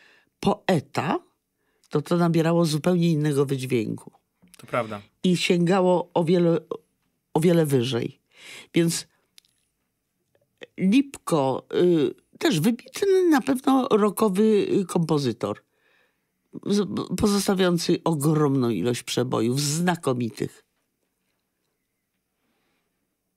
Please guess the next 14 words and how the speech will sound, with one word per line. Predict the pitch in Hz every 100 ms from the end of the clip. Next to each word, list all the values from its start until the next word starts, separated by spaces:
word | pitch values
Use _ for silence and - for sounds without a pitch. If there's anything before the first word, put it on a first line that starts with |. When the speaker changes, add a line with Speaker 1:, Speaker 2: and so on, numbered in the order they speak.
| _ -
Speaker 1:
Ale | 143 143
każdy | - 185 190 180
jest | 147 151 - 156
z |
nich | 147 151 -
w | - -
swoim, | - - 147 156 151 147 - - - 139
Bo-, | 143 -
Borysewicz | 160 165 160 156 147 143
przede | - 131
wszystkim | 110 - - 175
genialny | 135 110 101 92 92 123
gitarzysta. | 151 185 165 240
Speaker 2:
Gitarzysta. | 262 220 - - -